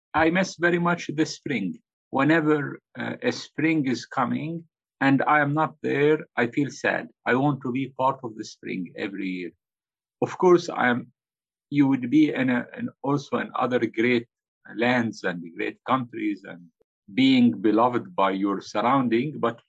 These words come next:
missing the spring in Palestine, always something touches me when, when I do that. The other thing,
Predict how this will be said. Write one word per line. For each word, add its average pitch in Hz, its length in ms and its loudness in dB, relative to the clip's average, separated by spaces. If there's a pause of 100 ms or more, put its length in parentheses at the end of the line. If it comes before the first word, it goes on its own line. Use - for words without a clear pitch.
(440)
missing 151 500 2
the 127 100 -2
spring 127 460 0
in 110 160 -8
Palestine, 123 680 -2 (280)
always 147 500 4 (280)
something 120 440 -6 (300)
touches - 400 -4
me 104 300 -8 (160)
when, 98 320 -12 (100)
when 101 220 -12
I 90 160 -4
do 95 240 -4
that. 90 280 -4 (840)
The - 120 2
other 196 260 2
thing, 208 300 -6